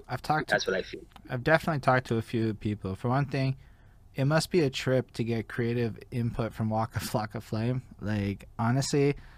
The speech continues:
Speaker 1: I went from, like, being like, "What the fuck is this guy's
Speaker 2: Sure,
Speaker 1: music?"
Speaker 2: right.
Speaker 1: to being like, "I think Waka's one of the few guys I'd currently pay money to go see, and I'm fucking sad his shit's on a Saturday, 'cause all of my Saturdays are booked with interviews."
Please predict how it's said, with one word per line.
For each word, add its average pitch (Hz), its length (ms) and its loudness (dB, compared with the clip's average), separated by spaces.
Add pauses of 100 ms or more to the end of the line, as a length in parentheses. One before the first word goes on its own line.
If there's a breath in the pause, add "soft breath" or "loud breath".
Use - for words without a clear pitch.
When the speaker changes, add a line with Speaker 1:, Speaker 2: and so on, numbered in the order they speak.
(180 soft breath)
Speaker 1:
I 117 120 4
went 131 220 4
from, 123 240 4
like, 113 260 2
being 117 300 2
like, 110 240 0
"What 117 140 -2
the 120 100 -2
fuck 117 320 -2
is 110 100 -6
this 113 140 0
guy's 110 180 2
Speaker 2:
Sure, 139 200 12
Speaker 1:
music?" 113 240 6
Speaker 2:
right. 127 240 2
Speaker 1:
to 131 100 2
being 117 340 2
like, 110 280 0
"I - 100 -2
think - 280 -2
Waka's 123 440 4
one 135 140 4
of 135 80 2
the 104 80 0
few 120 260 0
guys 110 400 2
I'd 95 140 -2
currently 110 420 -2
pay 113 220 -2
money 107 280 0
to 104 100 -2
go 104 160 -2
see, 110 340 0 (320 loud breath)
and 120 140 2
I'm 95 140 2 (140)
fucking 139 320 6
sad 120 340 2
his 113 160 0
shit's - 340 0
on 113 120 2
a 104 60 0
Saturday, 117 560 0
'cause 107 220 -2
all 110 180 2
of 113 80 0
my 107 100 0
Saturdays 104 560 -2
are 104 60 0
booked 101 300 -2
with 104 120 -4
interviews." 90 560 -4